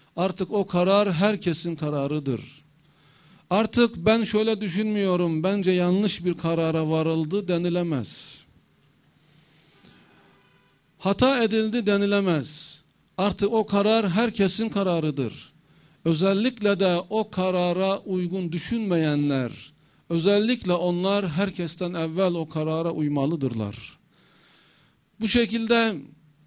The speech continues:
müminlerin birliğini, beraberliğini düşmana göstermelidirler, düşmanı çatlatmalıdırlar.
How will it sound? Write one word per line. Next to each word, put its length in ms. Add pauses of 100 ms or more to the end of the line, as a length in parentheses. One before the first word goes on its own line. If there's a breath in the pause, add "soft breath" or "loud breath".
(520)
müminlerin 720
birliğini, 600
beraberliğini 880
düşmana 440
göstermelidirler, 1160
düşmanı 380
çatlatmalıdırlar. 1080